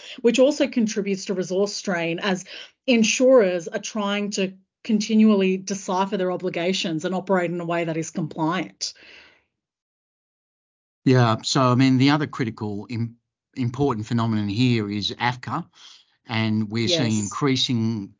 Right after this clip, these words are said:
Speaker 2: prevalence of that, of afca's, uh, re-, interaction with our clients.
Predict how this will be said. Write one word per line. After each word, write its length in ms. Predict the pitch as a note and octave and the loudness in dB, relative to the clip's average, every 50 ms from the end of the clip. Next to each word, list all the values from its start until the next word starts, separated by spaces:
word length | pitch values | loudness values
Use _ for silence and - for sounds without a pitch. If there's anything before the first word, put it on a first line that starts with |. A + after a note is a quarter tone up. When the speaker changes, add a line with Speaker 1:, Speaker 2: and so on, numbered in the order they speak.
| _ | _
Speaker 2:
prevalence 560 | - D3+ C3+ B2 B2 A#2+ A2 G2+ G2+ G#2 - - | -2 0 0 0 0 -2 -2 -4 -4 -6 -6 -6
of 140 | A2+ G2 | -6 -6
that, 260 | F#2+ A2 G#2+ G2+ - _ - - - - - _ _ _ | -6 -6 -6 -8 -10 _ -20 -20 -20 -20 -20 _ _ _
of 220 | - A2 A2 A2 G2 | -8 -6 -4 -4 -4
afca's, 720 | A2 A2 A2 - - - - A2+ G#2 G2+ - - - - _ _ _ _ - | -4 -4 -6 -6 -6 -6 -4 -4 -2 -2 -2 -4 -4 -6 _ _ _ _ -2
uh, 400 | A#2 A2 G#2+ G#2+ G#2+ G2+ G2 F#2+ - - | -2 0 0 -2 -4 -6 -8 -10 -14 -14
re-, 220 | B2 B2+ A#2+ A#2+ A#2+ A#2+ _ _ | -8 -8 -8 -8 -8 -12 _ _
interaction 600 | D3+ D#3 D3 B2 B2 B2 B2 C3 - - - B2 | -6 -4 -4 -2 -2 -2 -2 -2 -2 -4 -4 -2
with 100 | A2 G#2 | -2 -4
our 140 | G2+ G2+ G2 | -6 -8 -8
clients. 560 | - A2 A2 G#2+ G#2 G2 G#2 A2 - - - | -8 -6 -4 -4 -4 -6 -8 -10 -12 -14 -14